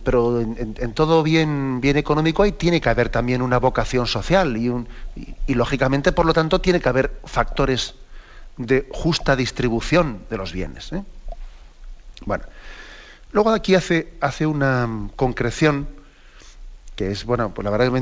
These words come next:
es, es, es interesante también que nosotros seamos capaces de, de verla reflejada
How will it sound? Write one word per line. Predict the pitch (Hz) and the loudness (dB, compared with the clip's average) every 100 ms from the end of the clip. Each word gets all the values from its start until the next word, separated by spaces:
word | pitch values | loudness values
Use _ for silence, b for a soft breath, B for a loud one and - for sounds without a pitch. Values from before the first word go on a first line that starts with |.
| 127 | 0
es, | 123 | -2
es, | 139 123 - | -2 -4 -4
es | 117 | -2
interesante | 127 131 120 135 135 131 | 0 2 2 2 2 4
también | 131 131 | 2 2
que | 131 | 0
nosotros | 127 117 135 - | 0 0 -2 -4
seamos | - 110 120 | -2 -2 0
capaces | - 127 120 127 | 0 0 0 0
de, | 117 120 - | 0 -2 -4
de | 127 117 | -4 0
verla | 117 143 143 | 2 4 4
reflejada | 127 - 104 - 131 120 | 2 0 -2 2 2 2